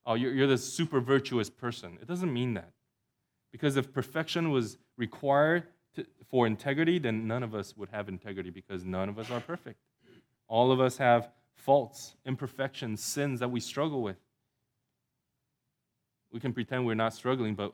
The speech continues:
I know we're all struggling because that's just life. Life is just the good with the bad, and I know we're all struggling in one area or another. We're all flawed.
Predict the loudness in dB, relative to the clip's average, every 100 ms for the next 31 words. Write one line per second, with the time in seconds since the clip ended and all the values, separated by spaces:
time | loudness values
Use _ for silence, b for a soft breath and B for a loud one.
0 | -8 -6 -4 -2 -2 -4 -8 -14 -12 -12
1 | -14 _ -10 -6 -6 -6 -8 -4 -4 -6
2 | _ _ _ _ _ _ _ _ _ _
3 | 0 0 0 -6 -8 -12 -14 -2 -2 -2
4 | -6 -4 0 0 0 -8 -8 -6 -4 0
5 | 2 0 -2 -8 -6 -6 -8 -8 -8 -10
6 | -6 -6 -2 0 0 0 -4 -2 -4 -6
7 | -10 _ _ _ 2 2 2 -4 -2 -2